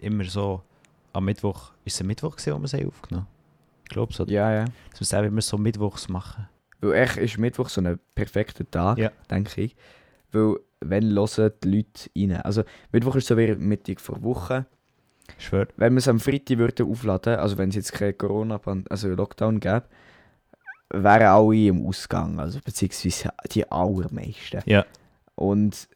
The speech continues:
Speaker 2: dann bringt's nichts. Und dann am Samstag hat niemand Lust drauf, weil alle verkatert sind.
Speaker 1: Mhm.
Speaker 2: Ähm, und ja, am Sonntag ist eigentlich Sonntag, man will einfach sünneln.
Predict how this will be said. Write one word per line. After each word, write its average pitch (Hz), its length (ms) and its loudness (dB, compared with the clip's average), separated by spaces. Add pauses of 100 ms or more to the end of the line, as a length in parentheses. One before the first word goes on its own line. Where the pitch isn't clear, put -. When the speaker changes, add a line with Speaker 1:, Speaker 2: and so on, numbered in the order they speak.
(240)
Speaker 2:
dann 107 180 2 (340)
bringt's 95 400 -4
nichts. 98 280 0
Und 92 80 0
dann 107 240 4
am 107 100 2
Samstag - 880 0
hat 104 180 0
niemand 110 320 2
Lust 110 300 -2
drauf, 107 240 -4
weil 92 120 0
alle 98 100 0
verkatert - 540 -6
sind. - 180 -8 (240)
Speaker 1:
Mhm. 123 120 2
Speaker 2:
Ähm, 107 340 6 (560)
und 101 540 -2
ja, 98 180 4
am 92 100 0
Sonntag 107 420 -2 (560)
ist 101 140 -6
eigentlich 98 120 -4
Sonntag, 123 400 -6
man 92 140 -2
will 90 140 -4 (640)
einfach - 460 -6 (520)
sünneln. 110 600 -2